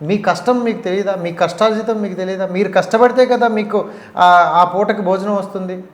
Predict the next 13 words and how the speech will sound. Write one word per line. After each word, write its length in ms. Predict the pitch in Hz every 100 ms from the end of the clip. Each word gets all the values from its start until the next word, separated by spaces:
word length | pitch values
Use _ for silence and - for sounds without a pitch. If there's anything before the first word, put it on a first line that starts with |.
| -
బాబాల్ని 520 | 165 220 254 247 240
నమ్మడం 360 | 214 208 226 220
వల్ల 140 | 220
ఏమొస్తుంది? 640 | 185 196 214 - 202 190 190 - - _ _ _ _ _ _ _ _
So, 60 | 208
ప్రతి 300 | 202 202 277
ఒక్కరికి 400 | 285 285 269 247
కూడా 160 | 240 233
చెప్తుంది 480 | 220 208 220 226
ఏంటంటే, 540 | 220 208 196 196 226 269 - - _ _
ఇలాంటి 260 | 170 214 214
అఘోరీలు 480 | 165 170 226 233 208
నమ్మకండి, 500 | 160 185 190 151